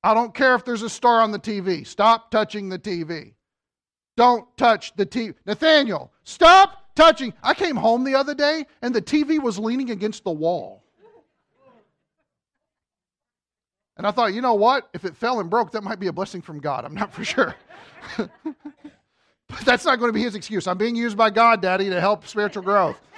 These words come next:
It's not gonna happen. He's just touching the T V, man. <sighs> It's the same way with Israel. And let's not pretend like we're any different from a two-year-old. Let's not pretend with God that we're any different from a two-year-old.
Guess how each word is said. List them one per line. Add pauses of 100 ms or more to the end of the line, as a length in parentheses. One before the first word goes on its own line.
(260)
It's
not
gonna
happen.
He's
just
touching
the
T
V, (100)
man. (960)
<sighs> (840)
It's
the
same
way
with
Israel. (260)
And
let's
not
pretend
like
we're
any
different
from
a
two-year-old.
Let's
not
pretend
with
God
that
we're
any
different
from
a
two-year-old.